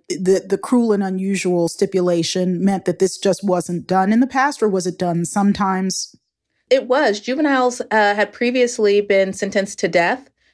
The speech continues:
Speaker 2: and that's where the, the court started, with saying that juveniles could not be sentenced to death, right? So that was the initial case precedent.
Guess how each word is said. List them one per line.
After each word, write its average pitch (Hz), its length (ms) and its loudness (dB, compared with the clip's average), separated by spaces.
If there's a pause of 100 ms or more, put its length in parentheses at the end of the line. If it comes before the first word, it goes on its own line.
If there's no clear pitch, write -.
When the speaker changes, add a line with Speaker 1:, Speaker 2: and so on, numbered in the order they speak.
(140)
Speaker 2:
and 185 400 2
that's 240 340 -2
where 233 360 2
the, 196 260 -4
the 185 160 0
court 190 320 0
started, 147 560 0 (240)
with 175 240 2
saying 196 360 0
that 165 180 0
juveniles 202 500 0
could 190 140 0
not 175 260 0
be 170 80 0
sentenced 165 800 -4
to 175 140 0
death, 151 260 -2 (260)
right? 160 360 0
So 165 260 0 (220)
that 175 280 0
was 180 260 2
the 170 220 0
initial 165 580 0
case 156 520 -2 (320)
precedent. 170 580 0